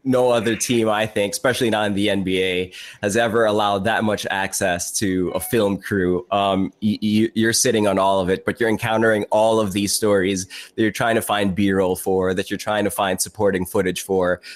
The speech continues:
Has there been a story, has there been a stone you've unturned in this process that you're like, "Man, you know what? I wish we had footage of this, and I wish that, that someone had a camera when this happened"?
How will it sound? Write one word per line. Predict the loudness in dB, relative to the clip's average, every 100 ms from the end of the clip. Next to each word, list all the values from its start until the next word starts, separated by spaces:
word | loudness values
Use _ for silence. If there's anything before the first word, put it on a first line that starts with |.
| -14 -4
Has |
there | 0 2
been | 2
a | 2
story, | 2 2 4 4 2
has | 2 0
there | 2
been | 2
a | 0
stone | 0 2 2 2
you've | 0 0
unturned | -2 -2 0 0 0
in | -2
this | -2 -4
process | -2 -2 0 0 0 0
that | 0
you're | 0
like, | 0 0
"Man, | 0 0 2
you | 2
know | 2
what? | 2 0 -4
I | -4
wish | -4 -2 0 0 -2 -4 -10 -18 -20 _
we | -4 -2
had | -2 -4
footage | -2 0 0 -2 -6
of | -8 -2
this, | -2 0 -2 -4 -2
and | -4 -2
I | -2
wish | 0 2 2 -2
that, | -6 -10 _
that | -6 -2
someone | 0 2 2
had | 0 0
a | -2
camera | -2 0 2 2
when | 2 0 0
this | 0 -2
happened"? | -4 -4 -6 -8